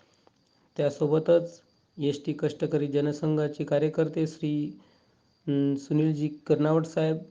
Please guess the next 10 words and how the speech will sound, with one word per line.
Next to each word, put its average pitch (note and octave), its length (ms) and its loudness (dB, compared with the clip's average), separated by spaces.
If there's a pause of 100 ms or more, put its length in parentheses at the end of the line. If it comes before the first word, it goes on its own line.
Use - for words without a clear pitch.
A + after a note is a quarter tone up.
(580)
केंद्रीय C#3+ 320 2
पदाधिकारी C#3+ 720 0
स-, C#3+ 200 -6 (1000)
सुभाष C3+ 360 2
खेडकर D3+ 280 2
साहेब E3 320 2 (680)
आणि C#3 220 0
श्री C#3+ 480 -6
रोडे C#3+ 300 2
साहेब A#2+ 340 2